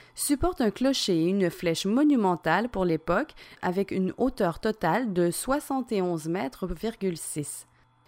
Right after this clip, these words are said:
Toutefois, la palme de la plus haute flèche de Montréal revient au clocher de l'U qam, appartenant jadis à l'église Saint-Jacques.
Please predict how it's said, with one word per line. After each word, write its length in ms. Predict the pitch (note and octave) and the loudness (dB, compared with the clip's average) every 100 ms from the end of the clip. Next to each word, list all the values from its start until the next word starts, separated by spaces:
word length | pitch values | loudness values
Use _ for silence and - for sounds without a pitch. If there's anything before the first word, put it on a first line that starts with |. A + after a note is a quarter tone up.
| _ | _
Toutefois, 540 | B3 B3 - F3+ G#3 C4+ - _ | -2 -2 0 0 0 -4 -16 _
la 200 | G#3 G#3 | 0 0
palme 420 | G3+ G#3+ G3 F3 | 4 2 4 2
de 120 | E3+ E3+ | 4 2
la 180 | E3 | 2
plus 160 | - A#3 | 0 -2
haute 180 | A3+ F#3+ | -2 -4
flèche 320 | - F3+ E3+ | 0 0 2
de 80 | F3 | 2
Montréal 480 | F3 D#3+ D#3+ F3 G#3 | 2 0 0 0 2
revient 360 | F#3 F3 G#3 G3 | 0 0 -2 -4
au 80 | |
clocher 480 | F#3 G3 G3 - A#3+ | -4 -2 -2 0 -2
de 120 | F3+ | 0
l'U 200 | F3+ G3 | -2 -2
qam, 380 | - E3 D3 C#3+ - - - | -2 -2 0 -4 -8 -20 -6
appartenant 600 | F3 G#3 - F#3+ F3 E3 | -2 -2 -2 0 2 2
jadis 540 | D#3 G3 E3+ G#3 C#4 A3 | 2 0 0 -4 -2 0
à 80 | |
l'église 400 | F#3+ F3 D#3+ E3+ | 2 0 0 -2
Saint-Jacques. 680 | - G#3 F#3+ D#3+ D3 D#3 - | -2 -2 0 -2 -4 -6 -18